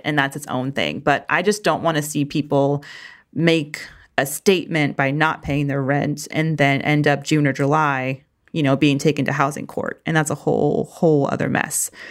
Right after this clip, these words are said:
And I feel like, do you have fam-, like, my dad is someone who would look at this and be like, "Oh, cool.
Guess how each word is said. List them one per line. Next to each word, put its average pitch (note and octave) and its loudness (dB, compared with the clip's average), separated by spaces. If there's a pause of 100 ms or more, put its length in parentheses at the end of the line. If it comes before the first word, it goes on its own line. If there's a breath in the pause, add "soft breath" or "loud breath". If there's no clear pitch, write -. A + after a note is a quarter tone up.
(260 loud breath)
And F3+ 6
I D#3 4
feel E3 2
like, D3+ 0 (160)
do - 2
you F3+ 6
have F3+ 2
fam-, F3+ 0
like, D#3+ 0
my D#3+ 2
dad D3 0
is C#3+ -4
someone C#3+ 0
who D3 0
would C#3+ 0
look C#3 0
at - -6
this C#3+ 0
and D3 -2
be D3+ 2
like, D3 2
"Oh, B3+ 4
cool. B3+ 2